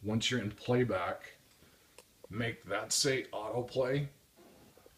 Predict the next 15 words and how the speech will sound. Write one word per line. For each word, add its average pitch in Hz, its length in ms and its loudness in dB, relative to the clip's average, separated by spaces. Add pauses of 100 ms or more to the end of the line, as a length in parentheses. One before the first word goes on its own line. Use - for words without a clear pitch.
(640)
And 110 140 2
then 104 200 0
where 107 200 2
it 98 140 -2
says 101 480 0 (100)
hosters 131 840 4 (120)
with 95 520 -4 (320)
captchas, 151 800 0 (1600)
put 110 200 0
a, 95 100 0 (520)
a, 95 140 -2 (1600)
put 135 200 0
a 92 120 0 (460)
dot 87 320 0
in 73 200 -6